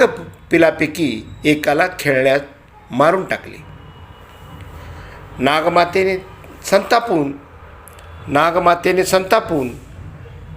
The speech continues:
रात्रीच्या वेळी घरात शिरून सगळ्या कुटुंबाला संपवायचं ठरवलं. पण तिला शेतकऱ्याची मुलगी जागी दिसली. ती मुलगी सासरू नजरेने नागमातेची क्षमा मागते,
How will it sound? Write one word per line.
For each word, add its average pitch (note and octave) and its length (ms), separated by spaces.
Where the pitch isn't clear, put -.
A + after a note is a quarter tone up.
रात्रीच्या G#3+ 560
वेळी D#3 320
घरात D3 520
शिरून B2+ 420
सगळ्या D3+ 400
कुटुंबाला D3+ 720
संपवायचं A#2 480
ठरवलं. E3+ 340
पण G3+ 220
तिला G3+ 380
शेतकऱ्याची F3 580
मुलगी F#3 580
जागी D3+ 320
दिसली. B2+ 420
ती B3+ 80
मुलगी F3 640
सासरू D#3+ 500
नजरेने D#3 520
नागमातेची C3+ 800
क्षमा C3+ 320
मागते, C3 480